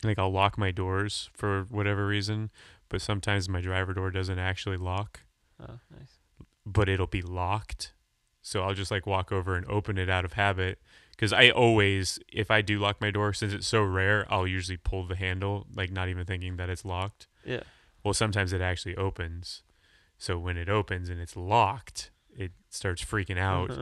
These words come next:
Speaker 2: <laughs>
Speaker 1: But I have to get in and start it because I don't have a button to shut it off.
Speaker 2: Oh,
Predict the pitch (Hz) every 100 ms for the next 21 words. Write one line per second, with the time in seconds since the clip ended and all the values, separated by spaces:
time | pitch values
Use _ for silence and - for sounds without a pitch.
0 | 131 165 143 - - 95 95 101 101 87
1 | 98 95 90 90 - - 104 104 90 92
2 | - 92 - 87 131 98 92 92 90 -
3 | 101 95 92 90 - - 95 87 92 92
4 | 90 117 117 117 117